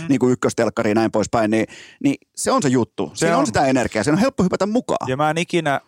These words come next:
Speaker 2: ikinä, äh, aio siinä. Kaikessa muussa olkaa mitä mieltä ootte, mutta se on, se on niinku fakta, että Porissa on, siellä on hyvä urheilullinen kannatuskulttuuri. Toi,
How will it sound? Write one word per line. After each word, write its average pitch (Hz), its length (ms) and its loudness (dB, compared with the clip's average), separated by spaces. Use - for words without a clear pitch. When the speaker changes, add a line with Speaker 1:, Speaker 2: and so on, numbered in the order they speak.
Speaker 2:
ikinä, 135 380 -4
äh, - 60 -6
aio 120 260 0
siinä. 127 360 -2
Kaikessa 170 380 -2
muussa 147 460 -2
olkaa 127 400 -2
mitä 123 300 -4
mieltä 117 300 -4
ootte, 117 300 -4
mutta 110 260 -14
se 135 160 -2
on, 117 160 -4
se 143 160 -2
on 139 100 -2
niinku 113 260 -8
fakta, 107 460 -4
että 101 220 -10
Porissa 123 440 -4
on, 117 220 -6
siellä 120 220 -8
on 165 300 -2
hyvä 147 280 0
urheilullinen 120 560 -2
kannatuskulttuuri. 110 1120 -6
Toi, 135 200 0